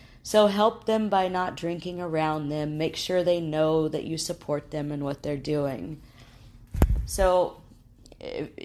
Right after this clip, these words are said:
for those of you who are not involved with an alcoholic yet, and you, maybe you clicked on this just out of curiosity or to help a friend, um, in the last episode, I talked about how to determine if somebody is an alcoholic.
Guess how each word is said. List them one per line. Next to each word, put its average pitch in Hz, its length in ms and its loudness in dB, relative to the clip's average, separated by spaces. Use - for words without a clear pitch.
for 208 200 4
those 233 200 6
of 214 140 2
you 196 160 2
who 185 220 0
are 165 100 2
not 165 240 0
involved 156 480 -2
with 160 160 -4
an 160 100 -4
alcoholic 160 640 -2
yet, 143 480 -4
and 151 240 0
you, - 100 -4
maybe 156 280 0
you 170 120 0
clicked 160 360 -4
on 156 100 0
this 156 240 -6
just 139 180 -10
out 151 120 -2
of 147 100 -8
curiosity 151 920 -2
or 170 200 0
to - 140 -8
help 156 280 -4
a 160 60 -8
friend, 160 600 -2
um, 147 540 -2
in 175 180 0
the 175 140 2
last 160 720 2
episode, 175 640 0
I 156 80 -2
talked 156 360 0
about 156 260 0
how 160 200 0
to 156 100 -2
determine 147 640 -4
if 147 180 -2
somebody 180 600 -2
is 165 220 0
an 185 80 -4
alcoholic. 190 760 -2